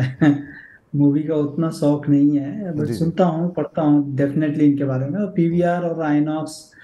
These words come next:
Speaker 2: हम्म।
Speaker 1: अ, के बारे में अगर आप इनके business model को देखेंगे तो वो मुझे काफ़ी, अ, अच्छा लगता है, क्योंकि पूरी, अ, मतलब, पूरे India में अगर आप देखें, Pan India, अ, जो businesses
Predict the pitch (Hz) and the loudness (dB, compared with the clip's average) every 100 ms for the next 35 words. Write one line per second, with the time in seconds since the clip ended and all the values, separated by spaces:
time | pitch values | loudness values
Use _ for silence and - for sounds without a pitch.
0 | - - - 147 147 135 180 160 156 175 | -20 -14 -2 0 0 0 2 2 2 2
1 | 175 165 170 165 165 151 143 135 147 - | 0 0 0 0 -2 -2 -2 0 -2 -2
2 | 143 143 143 147 139 127 139 143 147 147 | -2 0 0 -2 -2 -2 -2 -2 -2 -2
3 | 147 170 156 151 151 147 135 135 147 147 | 0 -2 -2 -4 -4 -2 -2 0 2 4
4 | 147 151 151 143 147 131 160 151 135 165 | 2 -4 -6 -6 -6 -6 -2 -2 0 0
5 | 175 180 175 185 180 - - - _ 196 | 0 0 2 2 2 -2 -16 -20 _ 6
6 | 202 220 214 208 180 170 170 165 180 185 | 6 4 2 0 0 0 0 -2 -2 2
7 | 185 202 180 175 185 190 175 170 165 151 | 4 4 2 0 0 -2 -2 -2 -2 -2
8 | 151 160 151 147 147 151 147 147 147 151 | -4 -4 -2 2 2 2 0 -2 -4 -6
9 | 151 139 139 139 170 147 139 151 185 180 | -10 -12 -8 0 0 2 0 2 2 0
10 | - 180 170 - | 0 0 -2 -10